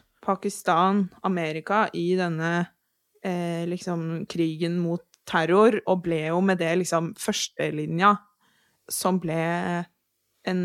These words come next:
veldig vanskelig situasjon for Pakistan å stå i, også fordi konflikten med India og deres kontakt, ikke sant? Altså, sånn jeg forstår det,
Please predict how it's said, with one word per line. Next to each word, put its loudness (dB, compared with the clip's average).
veldig 0
vanskelig -4
situasjon -2
for 2
Pakistan -2
å -2
stå -2
i, 0
også -4
fordi -6
konflikten 0
med 2
India 2
og 2
deres -2
kontakt, 0
ikke 4
sant? 0
Altså, 2
sånn 4
jeg 6
forstår 4
det, 6